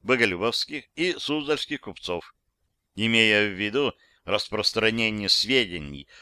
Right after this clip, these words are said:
о судебном заседании очевидцами по всем русским землям и чужим странам. Суд прошел гладко, обвиняемые во всем сознались,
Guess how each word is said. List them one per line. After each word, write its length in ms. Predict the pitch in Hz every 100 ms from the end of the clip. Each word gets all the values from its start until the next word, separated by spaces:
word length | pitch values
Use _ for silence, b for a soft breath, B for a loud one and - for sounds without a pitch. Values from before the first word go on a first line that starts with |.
| B
о 100 | 92
судебном 540 | 107 107 113 104 104
заседании 800 | 87 98 101 82 113 113 104 101 95
очевидцами 640 | - 110 113 - 104 98
по 220 | - 95
всем 380 | 90 104 110 98 - _ _ _ _ _
русским 480 | - 123 254 - 104
землям 480 | 98 120 117 113 107
и 60 | 101
чужим 400 | 101 90 110 101
странам. 560 | - 98 92 78 60 - _ _ _ _ _ _
Суд 300 | - - 202
прошел 380 | 165 139 156 147
гладко, 600 | 113 113 113 - 110 95 - _ _ _
обвиняемые 760 | - 131 139 185 196 131 113 107
во 120 | 107
всем 280 | - 113 104
сознались, 800 | 120 120 139 170 160 143 -